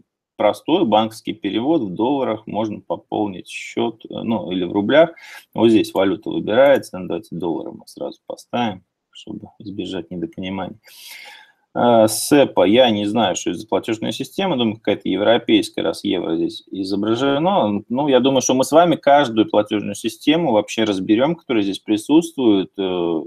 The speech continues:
и я думаю, что мы там еще много всего интересного найдем, много интересных способов. Так, П Р.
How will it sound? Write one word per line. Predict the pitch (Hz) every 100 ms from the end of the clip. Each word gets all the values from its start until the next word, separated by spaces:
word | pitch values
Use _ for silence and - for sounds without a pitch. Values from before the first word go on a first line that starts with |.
| -
и | 120 131 135 135 127
я | 123
думаю, | 113 123 123
что | 117 120
мы | 117 113
там | 123 117
еще | 113 113 143 135
много | 110 98 87
всего | - - 87
интересного | 82 - 92 85 - 98
найдем, | 98 104 123 147
много | 107 104 98
интересных | 90 - 101 - - -
способов. | _ 127 147 - 113 110 - _ - - - - - - _ -
Так, | 143 107 - _
П | 139
Р. | 151 139 110 -